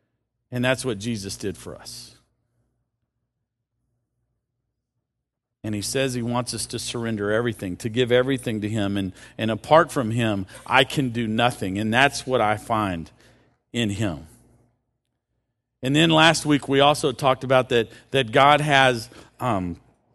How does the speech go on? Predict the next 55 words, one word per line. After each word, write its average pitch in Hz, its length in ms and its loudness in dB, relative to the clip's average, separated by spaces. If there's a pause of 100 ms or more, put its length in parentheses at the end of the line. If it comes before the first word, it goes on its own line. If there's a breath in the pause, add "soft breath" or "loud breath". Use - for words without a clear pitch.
(220)
he 170 140 4
has 143 280 4
a 127 60 2
plan 147 380 2
for 123 220 -6
each 135 260 -2
one 135 220 0
of 123 100 -2
us. - 460 -8 (640)
And 143 120 0
that 143 160 4
each 151 280 0
one 156 220 2
of 131 140 0
us 120 240 4
has 120 440 2
a 120 140 0
shape. 123 480 0
And 107 100 -2
if 113 140 -6
you 127 120 -2
remember 139 280 2
what 127 200 2
that 120 140 4
is, 120 200 0
I'll 110 100 0
give 123 220 -2
it 113 80 -10
to - 120 -8
you 117 80 -2
real 113 160 -2
quick. 123 300 -2
The, 101 160 -4 (260 loud breath)
the 120 180 0
S 156 300 6
is 127 140 -2
that 127 200 2
each 139 220 -2
one 147 160 0
of 131 120 -2
you 131 160 -2
has 127 400 2
a 117 100 0
spiritual 143 580 0
gift. 110 640 -2 (300 loud breath)
And 131 80 -2
a 127 40 0
spiritual 156 460 2
gift 139 320 2
is 117 140 -4
this, 139 200 -2
it's 117 200 -4
what 139 320 0
you 135 100 -2
do. 113 320 -4